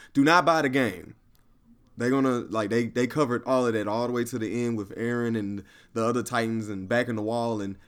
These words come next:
don't buy the game. But for my, my people who like to be, you know, be ahead of the curve, get that game.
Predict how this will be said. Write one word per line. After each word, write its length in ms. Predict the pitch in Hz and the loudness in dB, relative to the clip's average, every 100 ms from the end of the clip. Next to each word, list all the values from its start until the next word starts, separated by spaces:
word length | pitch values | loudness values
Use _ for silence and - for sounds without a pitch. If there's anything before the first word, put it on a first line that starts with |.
| _ _ _ _ _ - | _ _ _ _ _ 2
don't 180 | 143 | 4
buy 160 | 151 147 | 6 6
the 80 | 135 | 4
game. 320 | 135 107 90 | 2 0 -2
But 240 | 120 123 | 0 0
for 100 | 147 | 2
my, 340 | 139 127 120 107 - | 4 4 2 0 -4
my 160 | 123 117 | -4 -2
people 260 | 151 143 | 0 2
who 100 | 143 | 2
like 160 | 147 131 | 4 2
to 40 | |
be, 120 | 117 135 | 2 2
you 500 | - - 110 131 143 | 0 -6 -6 0 2
know, 100 | 123 | 2
be 120 | 127 | 2
ahead 260 | 110 165 214 | 2 2 2
of 60 | |
the 60 | 208 | 2
curve, 440 | 220 226 226 202 - 123 | 2 6 6 4 -4 -4
get 140 | 139 | -2
that 100 | 123 | -2
game. 260 | 107 90 | -4 -6